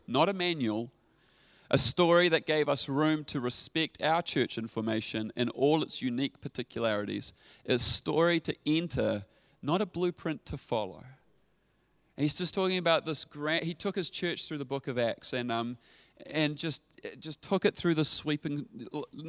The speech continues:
let's see what we notice. Let's see what the Holy Spirit's doing. And so today, I wanna have a little moment with you guys of doing the same thing. And, and before we open Bibles, so if you've opened your Bibles, close them, please.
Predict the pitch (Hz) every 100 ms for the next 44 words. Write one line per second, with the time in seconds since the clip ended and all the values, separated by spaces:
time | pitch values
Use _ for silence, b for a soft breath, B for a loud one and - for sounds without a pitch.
0 | 165 196 202 - 226 - 190 175 160 117
1 | - 170 - - 208 180 165 170 156 143
2 | - 127 - - 104 104 110 b b b
3 | b b b 175 170 214 - 214 175 151
4 | 202 - 120 139 170 165 151 151 147 147
5 | 143 147 131 120 135 147 120 110 110 107
6 | 107 113 131 117 113 147 120 90 120 127
7 | 135 - b - 147 196 214 220 - 185
8 | - 185 156 139 127 160 - 127 156 139
9 | 156 143 123 120 - - 113 107 104 104
10 | - 151 196